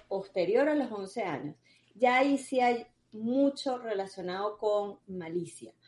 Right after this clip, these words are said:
mucho relacionado a esa etiqueta en función a qué, a yo identificar a esa otra persona que probablemente no esté consciente que lo llamemos así, pero es mi manera de yo referenciarme.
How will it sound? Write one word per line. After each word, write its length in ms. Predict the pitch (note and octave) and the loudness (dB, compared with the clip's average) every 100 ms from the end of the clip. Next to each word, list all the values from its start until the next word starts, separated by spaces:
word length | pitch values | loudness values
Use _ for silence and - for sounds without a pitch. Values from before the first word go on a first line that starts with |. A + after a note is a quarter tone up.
| _ _ - | _ _ -10
mucho 460 | G#3 A3+ A3 A#3 | -4 -4 -4 -2
relacionado 640 | B3 A#3 G#3 - F#3+ F#3 G#3 | -2 0 -2 -4 -4 -2 0
a 60 | |
esa 240 | A3+ A#3 D#4+ | -2 0 -2
etiqueta 800 | D#4 B3+ - C4+ B3+ A#3+ C4+ C#4 | 0 -4 4 6 6 6 0 -2
en 200 | B3 A3 | -4 -6
función 540 | - G3+ F#3+ G#3+ G3+ A#3 | -6 -10 -6 -4 -2 -2
a 120 | B3 | -2
qué, 280 | C#4+ E4+ E4+ _ _ _ - | -2 -2 -6 _ _ _ -8
a 340 | E4+ G#3+ G#3 - | -2 0 -2 -4
yo 160 | G#3 A#3 | 0 4
identificar 840 | B3+ D4 C#4+ C#4 - A3+ - C4+ D4+ | 6 6 4 2 -4 -6 0 2 2
a 40 | |
esa 200 | C#4+ C4 | 0 -2
otra 140 | C4+ | -2
persona 300 | C#4 B3+ B3+ | -4 -2 -2
que 100 | B3 | -2
probablemente 500 | A#3+ A3 A#3 C#4+ C#4+ | -2 0 2 2 4
no 100 | D4 | 4
esté 240 | C#4+ - D4+ | 2 0 -2
consciente 600 | C#4+ C#4 - D#4 C#4+ A3 | 0 0 2 4 2 0
que 100 | G3 | -2
lo 120 | F#3+ | -2
llamemos 400 | F#3 F3 E3+ A3 | 0 -2 -2 -4
así, 400 | C4 - F3+ - _ _ - _ | -4 -4 -6 -6 _ _ -20 _
pero 160 | B3+ B3 | 4 6
es 80 | |
mi 120 | C#4 C#4+ | 6 4
manera 400 | B3 B3+ B3+ A3+ | 4 2 2 2
de 140 | G#3 | 2
yo 120 | A3+ | 0
referenciarme. 1200 | G#3+ - F#3+ - F#3+ F3+ E3+ D#3 - F3 B2+ - | 0 0 -2 0 0 2 0 -4 -4 -2 -2 -8